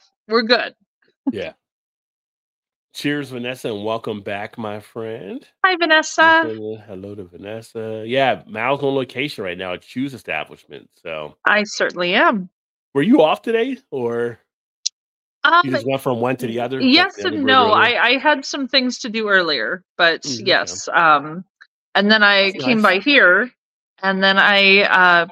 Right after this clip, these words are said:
Speaker 1: well, their new tap room person was here, and she was supposed to have a training session on the beer with the owner, and the owner was unavailable.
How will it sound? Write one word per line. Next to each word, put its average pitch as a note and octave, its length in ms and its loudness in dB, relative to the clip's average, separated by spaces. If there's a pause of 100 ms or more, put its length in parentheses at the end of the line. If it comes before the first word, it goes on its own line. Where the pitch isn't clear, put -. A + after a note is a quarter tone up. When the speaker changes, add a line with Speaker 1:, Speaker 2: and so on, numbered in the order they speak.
(100)
Speaker 1:
well, E3 300 4 (380)
their F#3 420 4 (600)
new G#3+ 340 2
tap G3 320 0
room G3 400 -2
person G3 500 0
was F#3 200 -4
here, G#3 460 4
and F3 500 0 (160)
she A3 120 -6
was G3 200 0
supposed G2 280 -6
to G2 40 -2
have F3+ 100 0
a F#3 60 -4
training G#3 400 -2
session F#3+ 400 -2
on F3+ 100 0
the F3 60 -4
beer F#3+ 460 4 (420)
with F3+ 100 2
the G3+ 160 4
owner, C4 320 4
and G3 220 0
the G3 140 -4
owner G3+ 280 0
was F#3 380 -6 (100)
unavailable. F3 800 0